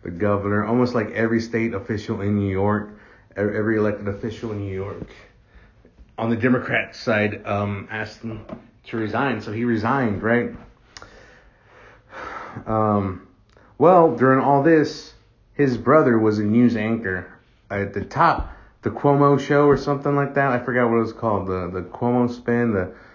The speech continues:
twenty-four Hour Cuomo or something <laughs> like that. <laughs>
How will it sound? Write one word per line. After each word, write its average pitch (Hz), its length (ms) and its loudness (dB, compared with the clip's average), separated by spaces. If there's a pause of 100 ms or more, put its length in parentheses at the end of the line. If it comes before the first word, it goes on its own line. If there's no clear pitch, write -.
(160)
twenty-four 117 440 2
Hour 113 260 2
Cuomo 117 440 2
or 107 120 0
something 113 340 -4
<laughs> - 20 0
like 107 200 -2
that. 110 220 -2 (400)
<laughs> 113 320 -6